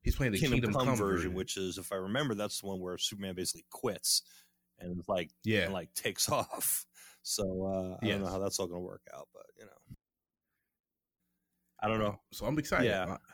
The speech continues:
Speaker 2: And, and I also, from what I understand, um, that Kevin, Kevin Conroy is going to be
Speaker 1: He
Speaker 2: playing Bruce Wayne in this, like, an elderly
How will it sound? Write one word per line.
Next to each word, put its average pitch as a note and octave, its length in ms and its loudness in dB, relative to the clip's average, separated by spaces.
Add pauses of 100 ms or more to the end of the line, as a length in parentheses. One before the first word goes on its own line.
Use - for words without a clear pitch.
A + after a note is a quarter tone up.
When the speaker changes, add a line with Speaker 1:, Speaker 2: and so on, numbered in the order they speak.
(320)
Speaker 2:
And, B2 240 2
and B2 340 0
I A#2+ 120 2
also, F3 420 4
from C3 200 0
what C#3 120 0
I C#3 120 -2
understand, B2 640 -6
um, G2 500 -8 (600)
that F#2+ 220 -6 (520)
Kevin, B2 600 0
Kevin A#2+ 240 -8
Conroy G2+ 640 0 (380)
is F#2+ 180 -6
going G2+ 360 -2
to G2 500 -4 (280)
be A#2 80 12
Speaker 1:
He A#2+ 140 8
Speaker 2:
playing A#2+ 420 2
Bruce G2+ 380 2
Wayne A#2+ 220 2
in F2+ 120 -6
this, F#2 180 -10
like, F#2 100 -2
an G2 180 -2
elderly G2+ 760 -2